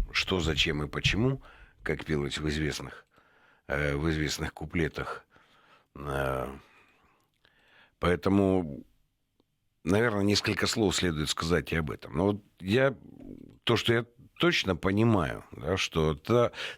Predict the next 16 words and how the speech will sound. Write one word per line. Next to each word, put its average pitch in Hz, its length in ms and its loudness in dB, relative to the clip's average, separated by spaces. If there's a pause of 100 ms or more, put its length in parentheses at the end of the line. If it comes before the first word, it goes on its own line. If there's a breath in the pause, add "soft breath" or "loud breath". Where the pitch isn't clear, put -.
та 123 140 2
Конституция, 98 840 0
которая 80 500 2
была 85 240 2
принята 82 460 0
в 73 80 -2
девяносто 82 420 0
третьем 85 320 0
году, 117 460 2 (880 soft breath)
вот, 71 420 -10
э, 73 460 -6 (2000 soft breath)
принималась 113 560 4
в 113 60 0
очень 117 240 2
определённых 104 880 4
условиях. 62 560 -6